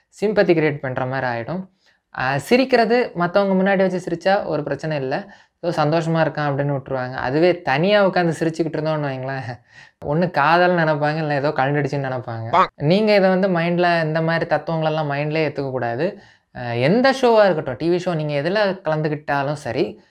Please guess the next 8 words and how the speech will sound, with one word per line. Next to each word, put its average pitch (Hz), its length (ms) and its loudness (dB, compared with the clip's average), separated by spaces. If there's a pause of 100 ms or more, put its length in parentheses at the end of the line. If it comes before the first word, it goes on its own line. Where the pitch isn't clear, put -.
(420)
கேமரா 226 560 4
இருக்குதே, 185 840 0
இவங்க 190 440 -2
என்னடா 233 560 -2
கேமரா 254 480 2
வச்சுக்கிட்டு 226 520 -2
எப்படி 214 560 0
இவங்களால 196 320 2